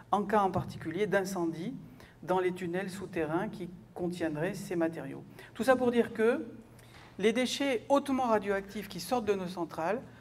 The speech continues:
honnêtement, on ne peut pas dire qu'on sait les gérer aujourd'hui. Il y a des pistes, mais on ne sait pas les gérer. Et ça pose la question, est-il raisonnable d'en produire encore plus alors qu'on n'a pas démontré qu'on était capable de gérer ce qu'on a déjà produit ?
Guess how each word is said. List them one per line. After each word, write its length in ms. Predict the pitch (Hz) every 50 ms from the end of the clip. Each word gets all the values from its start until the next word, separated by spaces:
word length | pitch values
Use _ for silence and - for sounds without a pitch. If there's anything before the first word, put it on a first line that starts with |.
| - - - - - -
honnêtement, 560 | - 240 254 254 240 247 240 208 214 240 269 -
on 80 | 214 202
ne 100 | 208 208
peut 200 | 208 208 277 285
pas 160 | - 226 202
dire 240 | 180 202 240 233 -
qu'on 120 | - 196
sait 180 | 170 - 208 202
les 120 | 196 185
gérer 260 | 160 180 170 170 190
aujourd'hui. 480 | 208 190 170 180 175 170 151 135 135 - - - - - - - - - - - - - - - - - -
Il 40 |
y 20 | 175
a 60 | 190
des 120 | 185 208
pistes, 400 | 202 202 220 240 277 277 - - -
mais 140 | - - -
on 120 | - 254 269
ne 60 | 262
sait 200 | 254 - 220 185
pas 160 | - 202 208
les 140 | 220 214 185
gérer. 320 | 156 165 151 139 139 151 -
Et 60 | -
ça 140 | 175 - 185
pose 180 | 170 208 202 185
la 120 | 185 175
question, 420 | 175 165 143 - - 180 190 233 240 - - - - - - - -
est-il 300 | - 190 185 185 226 208
raisonnable 760 | 196 196 190 170 165 160 156 160 185 233 240 214 170 156 -
d'en 140 | 185 180 180
produire 460 | 180 - 190 185 180 190 185 175 180
encore 280 | 190 190 - 185 156
plus 460 | 147 151 175 202 254 269 - - - - - - - - - - - - - -
alors 240 | - 160 175 202 202
qu'on 120 | - 214 190
n'a 140 | 165 143
pas 160 | 139 - 208 220
démontré 460 | 185 185 175 170 160 165 - 220 233
qu'on 160 | 220 202 165
était 160 | 156 156 165
capable 340 | 160 165 147 151 208 220 190
de 100 | 165 160
gérer 380 | 151 151 156 156 151 165 208 226
ce 160 | - - 185
qu'on 180 | 175 180 160
a 80 | 156 151
déjà 280 | 147 160 165 180 220 214
produit ? 360 | - - 175 151 143 139